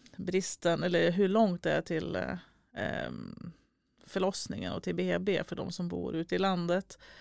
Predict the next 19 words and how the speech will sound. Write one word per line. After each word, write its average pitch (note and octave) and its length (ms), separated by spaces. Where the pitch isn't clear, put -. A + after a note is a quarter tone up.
Och G#3 220
så G#3 60
hade F3+ 200
de E3 160
gjort D#3+ 160
ett - 100
reportage - 460
från - 200
Storuman A3 640
och - 320
där D3+ 340
valt D#3 380
att - 280
fota, D#3 540
eh, - 720
en F3 100
kvinna E3+ 300
på F#3 120
fjället. F3+ 720